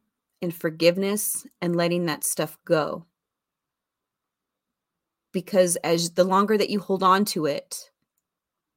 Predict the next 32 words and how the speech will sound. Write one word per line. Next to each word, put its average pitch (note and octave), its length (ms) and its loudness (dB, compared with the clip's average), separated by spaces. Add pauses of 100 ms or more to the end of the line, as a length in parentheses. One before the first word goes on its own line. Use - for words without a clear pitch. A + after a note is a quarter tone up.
(380)
the F#3 140 4
more F#3+ 260 2
it F#3 140 0
just F3 200 -6
weighs E3 240 0
you F3+ 100 -4
down. F3 340 2
It's - 160 -10
like E3+ 120 -8
a D#3+ 60 -10
heavy F#3+ 360 -4
weight. F3 560 -2 (1160)
And E3+ 100 -6
no D#3+ 100 -4
matter E3+ 300 0
how G#3 220 4
hard A3 320 2
you B3+ 100 -2
try, G#3 600 6 (1000)
you F3+ 140 -4
will F3+ 100 0
never F#3 260 0
have G3+ 200 -2
liftoff F3+ 680 0 (2250)
because G3+ 360 -2
you're F3+ 120 0
gonna F#3 160 -2
be F3 140 -4
glued F#3 400 0
to E3+ 100 -10
the E3+ 80 0
ground. D#3 500 -4